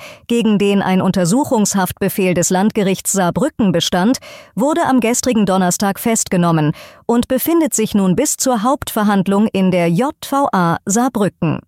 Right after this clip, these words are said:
Am späten Vormittag gelang es Zielfahndern des Landespolizeipräsidiums Saarland, mit Unterstützung des Kriminaldienstes Saarbrücken,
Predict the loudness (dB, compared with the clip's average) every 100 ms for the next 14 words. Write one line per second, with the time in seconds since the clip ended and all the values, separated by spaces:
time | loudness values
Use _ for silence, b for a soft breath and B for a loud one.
0 | _ _ 0 0 0 0 -2 0 0 0
1 | 0 0 0 0 -2 -2 -6 -4 0 2
2 | 2 0 -2 -2 0 0 0 0 0 2
3 | 0 -2 -2 0 0 -2 -2 -2 -2 -2
4 | -2 -2 0 0 0 0 0 0 0 0
5 | 0 -2 B B B -2 0 0 0 -2
6 | -4 -2 0 0 0 0 2 2 0 0
7 | 0 0 0 -4 -2 -2 0 -2 0 0
8 | 0